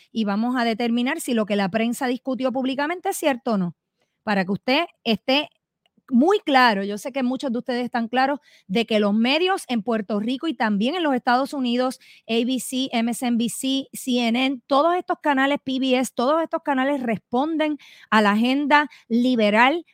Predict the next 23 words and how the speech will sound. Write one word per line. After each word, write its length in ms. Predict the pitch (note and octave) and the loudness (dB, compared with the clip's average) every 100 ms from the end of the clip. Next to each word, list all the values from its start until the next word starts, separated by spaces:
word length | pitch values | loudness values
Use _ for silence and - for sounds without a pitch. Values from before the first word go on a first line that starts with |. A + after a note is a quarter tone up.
| _ | _
woke 480 | G#3 A#3+ B3+ C#4+ - _ | 0 6 8 6 4 _
del 200 | A3 A3 | -2 0
gobierno 680 | G#3 G3+ A3 A3 A#3+ A#3+ B3+ | 0 0 0 0 0 -2 -2
mundial. 500 | A3+ G#3+ G3 F3+ F#3 | -2 0 0 -2 -2
Y 140 | G#3 | -6
yo 140 | F#3+ G3 | -6 -6
quiero 240 | B3 C4+ | -2 -2
que 80 | C4+ | -4
este, 240 | A#3 G#3+ - | -8 -12 -6
eh, 220 | G#3+ G3 _ _ | -4 -4 _ _
tengamos 400 | - G#3 G#3 C4+ | -6 -4 -2 -2
eso 160 | D4+ D4+ | -2 -2
bien 200 | C#4 C#4 | -2 -2
claro 300 | D#4+ F4 F#4+ | 2 4 4
porque 220 | B3 A3+ | 0 -2
para 160 | G#3 G3+ | -2 -2
eso 160 | G3 | 0
hay 220 | C4+ C4 C#4+ | 0 0 -2
evidencia, 640 | A#3 G#3 G3+ B3+ D4 E4 | -2 -2 -2 -4 -2 -2
pero 220 | A#3+ G#3 | 0 -2
contundente 640 | G3 G#3 G3+ G3+ G3 A3 C4+ | -2 -4 -2 0 0 -2 -2
y 40 | |
demás. 380 | A3 F3+ E3 | 0 -2 -4